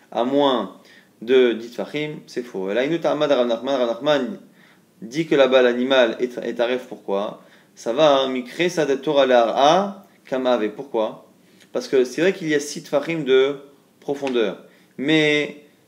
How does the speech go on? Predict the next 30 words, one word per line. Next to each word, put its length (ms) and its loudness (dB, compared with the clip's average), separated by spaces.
le 200 4
corps 280 6
de 80 4
l'animal, 600 2
le 100 -8
corps 220 -2
de 60 -2
l'animal, 500 -2
qui 280 -10
est 200 2
l'endroit, 840 2
euh, 560 -2
qui 400 -8
provoque 480 0
la 100 4
mort 200 2
de 80 2
l'animal 300 0
lorsqu'il 520 0
chute. 300 -4
L'endroit 320 2
de 60 4
l'animal, 640 0
les, 400 4
les, 260 0
les 100 -2
parties 300 -6
vitales 320 -2
de 80 0
l'animal 560 0